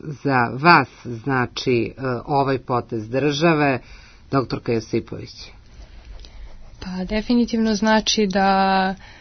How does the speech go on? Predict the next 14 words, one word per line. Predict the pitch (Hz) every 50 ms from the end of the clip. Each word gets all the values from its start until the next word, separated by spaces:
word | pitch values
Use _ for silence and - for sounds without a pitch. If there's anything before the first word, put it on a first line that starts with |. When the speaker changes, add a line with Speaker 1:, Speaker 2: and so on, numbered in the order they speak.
| - - - - - - -
Speaker 2:
e, | 185 185 180 180 180 180 180 185 190
se | 180 - - - 196
naš | 185 190 196 190 190 180 - - - 185 -
rad | - 202 190 190 196 202 190
i | 196 190 190
trud | - 196 208 202 202 190 165 - 190 190 185 165 -
ceni | - - 220 202 180 160 165 180 190 202 - - - - - - - - - - - - -
i | 190 170 160 151 -
da | 185 185
je | 180 180 175
to | 170 - 202 196 185 180 180 180 180 185 190 190 175 - - - - - - - - - - -
podsticaj | 202 196 202 202 - - - 208 190 - - 208 190 190 185
da | 180 190 180
nastavimo | 180 175 180 175 - - - 202 190 185 175 180 175 175 180 185 180 180